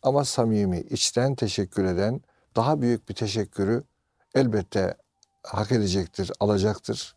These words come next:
karşılığını da alacaktır. Ama şükür belki karşılığını bile almadan o hissiyat içerisinde olabilmektir diyebiliriz. Aziz dostlar,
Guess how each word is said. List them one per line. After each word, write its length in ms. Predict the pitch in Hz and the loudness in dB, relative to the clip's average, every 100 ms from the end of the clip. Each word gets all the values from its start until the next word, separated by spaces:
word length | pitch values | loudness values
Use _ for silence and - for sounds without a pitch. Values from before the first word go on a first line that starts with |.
| - | 0
karşılığını 480 | 107 - 117 117 92 | 0 2 -2 0 0
da 60 | |
alacaktır. 560 | 92 87 87 - 131 - - - - - - | -2 -2 -8 -8 -10 -10 -20 -20 -20 -16 -2
Ama 340 | 117 110 113 - _ | 2 2 -2 -6 _
şükür 480 | - - 131 139 123 | -4 -2 0 0 4
belki 480 | 123 120 - 135 - - _ _ _ _ _ | 4 4 2 0 0 -12 _ _ _ _ _
karşılığını 680 | 107 110 104 120 120 131 143 | 2 2 2 0 2 2 2
bile 140 | 104 | 4
almadan 680 | 95 117 131 104 90 90 87 - | 4 4 2 2 0 -2 -4 -4
o 160 | 113 95 | -2 -2
hissiyat 640 | - 113 104 - 117 110 | -4 -6 -4 2 2 2
içerisinde 680 | - 101 87 - 98 101 123 - _ _ _ _ - - _ _ | -2 -2 -2 -2 0 0 0 -6 _ _ _ _ -20 -20 _ _
olabilmektir 840 | 113 117 110 107 123 120 117 104 - _ _ - | 0 2 2 2 0 0 -2 -2 -6 _ _ 2
diyebiliriz. 680 | 110 101 92 90 120 - - _ _ _ - | 4 4 2 0 -2 -4 -8 _ _ _ -2
Aziz 280 | 123 127 120 | 0 2 2
dostlar, 500 | 117 - 127 127 | 0 2 2 0